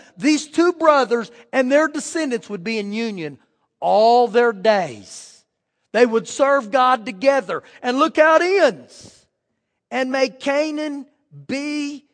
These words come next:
his servant." And I read this. And you know what? This was the difference between the curse and the blessing. The ones who dishonored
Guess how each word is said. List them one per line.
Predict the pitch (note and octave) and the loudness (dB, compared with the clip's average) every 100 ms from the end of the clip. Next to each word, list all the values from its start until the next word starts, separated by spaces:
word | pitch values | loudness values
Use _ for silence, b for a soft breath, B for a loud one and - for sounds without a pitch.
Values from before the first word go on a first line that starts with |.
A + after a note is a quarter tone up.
| _ | _
his | A#3+ B3 - | -6 -6 -8
servant." | - E4 C#4+ B3+ E3+ E3+ - _ _ - _ _ _ _ _ _ _ _ _ _ | -12 -6 -4 -4 -8 -20 -20 _ _ -20 _ _ _ _ _ _ _ _ _ _
And | A#3+ C4 | -10 -6
I | C4 C4 | -4 -6
read | B3+ D4 F4+ D4 | -6 -6 -6 -8
this. | B3 A3 C3+ - - - - _ _ _ _ _ _ _ _ _ _ _ _ _ _ | -6 -6 -6 -12 -20 -20 -20 _ _ _ _ _ _ _ _ _ _ _ _ _ _
And | A3+ | -8
you | D4 | 0
know | |
what? | D4+ D4+ | 0 0
This | D#4 C4 | -4 -8
was | D4+ G#3+ | -10 -10
the | A#3+ | -10
difference | F3+ B3 D4 D4+ D4+ A3+ | -4 -4 -4 -6 -10 -10
between | B3+ B3 C#4+ D4 | -14 -8 -6 -6
the | A#3+ | -8
curse | - C4+ C#4 - | -4 -2 -2 -6
and | D#4+ | -6
the | C4 | -6
blessing. | G3+ B3+ D4 D4 D#4 E4 D4+ _ _ _ _ _ _ _ _ _ D#3+ | -4 -2 -2 -4 -18 -20 -20 _ _ _ _ _ _ _ _ _ -12
The | |
ones | D#3 G3 G3 | -8 -6 -8
who | G3 | -12
dishonored | D3+ G3+ A3 A3+ G#3+ A#3 A#3+ A#3+ | -6 -4 -4 -2 -2 -2 -4 -12